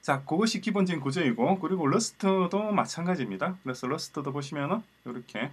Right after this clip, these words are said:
어, 지금 뭐에, 뭔가요? 여기 보시면은, 어, let mutable 파도반 돼 있고,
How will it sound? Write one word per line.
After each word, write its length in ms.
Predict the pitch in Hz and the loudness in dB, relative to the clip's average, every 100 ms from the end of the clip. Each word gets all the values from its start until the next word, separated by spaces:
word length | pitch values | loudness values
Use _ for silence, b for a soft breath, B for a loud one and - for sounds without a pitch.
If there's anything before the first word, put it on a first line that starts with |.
| b b b b _ - | b b b b _ -16
어, 280 | 104 98 101 - | -12 -14 -16 -10
지금 580 | 127 135 131 131 135 - _ _ _ _ _ _ | -6 -2 -2 -2 -4 -10 _ _ _ _ _ _
뭐에, 360 | - 107 127 127 - - _ | -8 -6 -4 -6 -10 -20 _
뭔가요? 460 | 107 113 120 127 175 | -8 -6 -4 -6 -8
여기 140 | 110 | -12
보시면은, 480 | 110 104 - 120 185 190 _ _ _ _ _ _ _ _ _ | -12 -14 -10 -8 -8 -12 _ _ _ _ _ _ _ _ _
어, 200 | - 107 104 | -12 -8 0
let 240 | 180 220 - | 0 -2 -4
mutable 760 | 127 185 - 143 127 110 101 - | 0 0 -2 0 0 0 -4 -8
파도반 680 | - 147 156 165 139 98 87 - | 0 0 4 4 4 0 -4 -8
돼 80 | 113 | -10
있고, 540 | 101 - 185 190 202 | -8 0 2 4 0